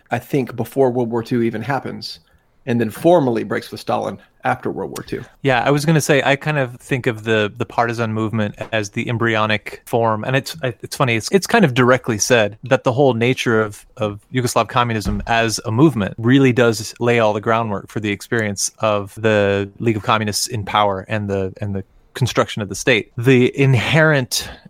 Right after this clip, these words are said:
Speaker 2: autonomy and decentralization that is necessary to be able to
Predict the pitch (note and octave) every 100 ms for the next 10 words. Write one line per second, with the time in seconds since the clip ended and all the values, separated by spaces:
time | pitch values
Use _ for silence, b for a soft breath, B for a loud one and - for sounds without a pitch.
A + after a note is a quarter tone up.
0 | - A2+ - C3+ C3+ B2+ A2+ G#2 G2+ A2+
1 | A2 G#2+ G#2 - A#2+ C#3 A2+ A#2+ G#2+ G#2+
2 | A#2+ A#2 - G#2 G2+ - A2 G#2 A#2+ A#2
3 | - - A2 G2+ F#2+ F#2+ - B2+ A#2 A2
4 | - B2 A#2 A2